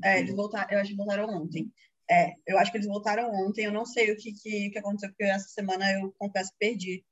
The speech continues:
os dois últimos capítulos. Mas, mas, assim, fica clara, assim, não, não tem como ser uma imp-, interpretação errônea de que ela não quer tá ali e de que ele tá colocando ela pra uma situação de estresse absurdo.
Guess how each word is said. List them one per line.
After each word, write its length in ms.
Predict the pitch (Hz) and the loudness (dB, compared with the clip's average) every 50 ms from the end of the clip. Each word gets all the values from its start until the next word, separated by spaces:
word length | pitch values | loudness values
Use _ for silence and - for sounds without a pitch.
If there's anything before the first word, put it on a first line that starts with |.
| _ _ _ | _ _ _
os 120 | 208 196 | -6 -2
dois 180 | 175 196 190 190 | 0 0 0 0
últimos 280 | 190 190 - 196 196 - | 0 -6 -6 -6 -4 -4
capítulos. 680 | - 214 - - - - - _ _ _ - - - - - - - _ _ _ _ | -4 -6 -8 -10 -16 -18 -18 _ _ _ -18 -18 -16 -18 -18 -20 -20 _ _ _ _
Mas, 1400 | - 170 180 180 180 180 180 185 180 185 185 185 185 180 185 185 180 180 180 175 175 175 175 175 175 - - - _ _ | 0 4 8 10 10 10 10 8 8 4 2 0 -2 -4 -4 -4 -4 -4 -4 -4 -2 -2 -2 -2 -4 -6 -8 -12 _ _
mas, 760 | - 170 190 190 190 208 226 240 226 202 - 170 - - - - _ _ - | -4 0 2 4 4 6 6 6 6 4 2 -4 -10 -12 -16 -20 _ _ -2
assim, 360 | 202 196 - 220 170 151 - - | -2 -2 0 -4 -4 -4 -10 -14
fica 400 | - - 226 214 - 285 294 294 - - - | -14 -14 -14 -8 -6 -6 -6 -6 -8 -12 -6
clara, 600 | - 226 214 196 190 190 190 190 190 208 - - - _ _ - | -4 0 4 6 6 8 8 6 6 4 2 0 -6 _ _ -6
assim, 220 | 196 202 - 175 165 | -6 -4 -4 -4 -4
não, 220 | - 214 262 285 269 | -4 -4 -4 -2 -2
não 200 | 214 240 330 - | -2 -2 0 -2
tem 180 | - 311 294 | -4 -4 -2
como 200 | 311 285 254 254 | -2 -2 -2 -2
ser 120 | 277 285 254 | 0 0 0
uma 100 | 240 226 | 0 0
imp-, 160 | 233 - - - | -2 -6 -6 -6
interpretação 600 | 220 208 214 220 208 220 214 - 214 208 - 214 | -2 0 0 2 2 0 0 0 -4 -4 0 2
errônea 440 | 208 220 226 214 185 185 185 190 185 - - - - - _ - | 2 2 4 4 4 4 4 2 0 -2 -8 -16 -20 -20 _ -6
de 120 | 180 202 | -6 -6
que 380 | 190 - 240 233 220 214 214 - - | -4 -4 -2 -2 -2 -2 -2 4 4
ela 200 | 185 190 202 202 | 6 6 6 6
não 240 | 202 208 208 - 285 | 6 4 4 2 4
quer 200 | 285 262 240 247 | 4 4 4 6
tá 80 | - | 4
ali 380 | 247 240 220 202 196 233 294 294 - _ _ _ _ | 4 4 4 0 -2 -2 -4 -10 -18 _ _ _ _
e 80 | - 220 | -2 0
de 120 | 196 214 | 0 0
que 200 | 202 - - 240 233 233 226 226 226 226 220 - | -2 -6 -8 -4 -2 -2 0 2 2 2 4 4
ele 140 | 214 208 214 | 4 4 4
tá 100 | 226 226 | 2 4
colocando 440 | - 233 226 226 247 233 240 240 | 4 2 2 2 0 -2 2 2
ela 180 | 226 208 214 220 | 2 2 2 0
pra 100 | 214 226 | -2 -2
uma 100 | 226 226 | -4 -4
situação 360 | 226 - - 220 - - 214 214 | -2 -2 -4 -4 -2 -2 -2 0
de 60 | 208 | -2
estresse 360 | - - 208 196 202 202 - | 0 2 4 4 4 4 0
absurdo. 500 | 220 262 285 - 240 175 170 165 - - | -4 -4 -6 -8 -4 -4 -4 -4 -6 -10